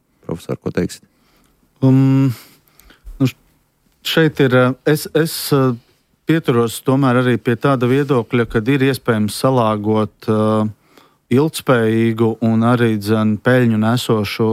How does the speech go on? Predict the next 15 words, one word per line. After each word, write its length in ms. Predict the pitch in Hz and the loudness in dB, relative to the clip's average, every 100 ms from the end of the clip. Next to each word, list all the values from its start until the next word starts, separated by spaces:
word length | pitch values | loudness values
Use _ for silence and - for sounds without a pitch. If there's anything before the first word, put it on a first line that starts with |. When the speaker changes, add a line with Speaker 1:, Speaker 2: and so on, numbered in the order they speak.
| 110 | 0
Speaker 2:
lauksaimniecību 1160 | 110 127 156 - 120 104 107 110 - 110 101 | 0 0 0 0 0 2 0 -2 0 0 2
ar 240 | 107 107 107 | 0 2 0
vides, 420 | 120 120 110 104 - | 0 0 -2 -6 -6
eh, 240 | - 107 110 - - - - - _ | -2 -2 -2 -6 -20 -20 -20 -20 _
prasību 640 | - 120 131 127 110 120 170 | 0 2 2 0 2 2 2
ievērošanu. 800 | 127 110 113 117 - 117 107 107 - - - - _ _ | 2 2 0 -2 0 0 0 -4 -12 -20 -20 -20 _ _
Un 760 | 131 123 120 120 120 120 120 110 - _ _ _ _ _ _ _ _ _ | 0 2 4 2 2 2 0 -2 -8 _ _ _ _ _ _ _ _ _
ar 100 | 127 | -4
tām 240 | 117 127 117 | 0 0 0
pašām 540 | 135 143 123 110 107 | 0 0 0 0 -2
starpkultūrām, 920 | 104 - 135 120 123 110 120 117 113 117 131 123 120 | -4 -2 -2 0 -4 0 0 2 0 0 -2 -2 0
mums 300 | 143 143 156 | 0 0 2
jau, 120 | 139 | 2
redz, 160 | 127 131 | 0 0
tie, 300 | - 123 120 | 0 2 2